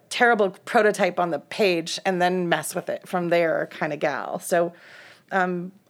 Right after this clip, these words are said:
uh, Whiteboard sent me their stuff. I came up with that idea as a way to do it, ran it by them. They said, "Yeah, do that. We haven't had that yet."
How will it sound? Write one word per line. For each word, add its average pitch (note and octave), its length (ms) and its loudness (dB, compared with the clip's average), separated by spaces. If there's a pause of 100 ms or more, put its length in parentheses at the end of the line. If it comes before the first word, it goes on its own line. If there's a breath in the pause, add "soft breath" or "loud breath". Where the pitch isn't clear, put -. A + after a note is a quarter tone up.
(100)
uh, F3+ 320 0 (480)
Whiteboard G3+ 880 0
sent F#3+ 300 -2
me F#3+ 120 0
their F3+ 200 -2 (300)
stuff. A#3+ 520 0
I F3+ 80 0
came G3 300 0
up F#3 120 0
with F3 140 0
that F3+ 200 2
idea F#3 360 2
as F3+ 140 0
a F3 60 -2
way E3 220 0
to D#3+ 120 -2
do F#3 220 2
it, F3+ 160 2
ran F3+ 200 2
it - 100 -4
by E3 240 0
them. D#3+ 320 -2 (360 loud breath)
They E3 100 -6
said, D#3 160 -10
"Yeah, F#3+ 320 -2
do F3 180 -2
that. E3 160 4
We E3 80 0
haven't E3+ 220 -2
had E3+ 260 -2
that D#3+ 200 -2
yet." D#3 320 -2